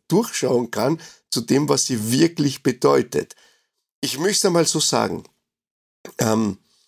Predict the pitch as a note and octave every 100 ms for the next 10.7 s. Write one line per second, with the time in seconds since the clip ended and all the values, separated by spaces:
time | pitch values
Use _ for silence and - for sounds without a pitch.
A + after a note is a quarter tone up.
0 | _ _ _ - C3 D3 - - A#3 -
1 | F#3+ D3+ D3+ C#3+ - A#2 D#3+ C3 C3+ C#3
2 | - A#2+ D3 C#3+ C#3 A#2 A2 G#2+ A#2+ A#2+
3 | - G#2+ G2 F#2+ - - G2 A2 - G2
4 | G#2+ G#2+ G#2 - _ - A2 - G#2 F2
5 | D#2 - _ _ - D3 F#3+ C#3+ F#3 F#3
6 | D3+ C3 C#3 C3+ B2 B2 B2 - A#2+ B2+
7 | A#2+ A2 G2+ A2 A2 A2+ G2+ F#2+ F2+ B2
8 | - A2 A2 A2 - G#2+ G#2+ G#2+ - -
9 | _ _ _ _ _ _ - - _ _
10 | _ _ _ A2 - D#3 -